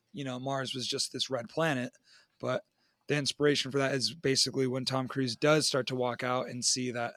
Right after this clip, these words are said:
all this red root growing around and fertilizing around trees, and basically he's just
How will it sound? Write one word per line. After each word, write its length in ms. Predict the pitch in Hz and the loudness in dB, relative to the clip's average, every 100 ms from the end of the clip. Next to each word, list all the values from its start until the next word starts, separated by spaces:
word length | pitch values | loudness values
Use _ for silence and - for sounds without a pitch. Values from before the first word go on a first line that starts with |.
| _ _ _ _ 294 | _ _ _ _ -4
all 260 | 165 139 | 0 0
this 300 | 131 127 - | 0 -2 0
red 320 | 131 139 131 123 | 0 0 0 -2
root 260 | 139 - | -2 -4
growing 340 | 135 139 131 127 | -4 -4 -2 -4
around 380 | 131 131 127 | -6 -4 -6
and 140 | 123 - | -8 -6
fertilizing 680 | 135 131 127 127 123 127 | -4 -2 -2 -2 -2 -4
around 220 | 123 120 120 | -6 -6 -4
trees, 400 | - 151 147 127 | 2 4 4 2
and 100 | 120 | 0
basically 380 | 139 - 139 127 | 0 0 0 -2
he's 80 | 127 | -2
just 200 | - | -4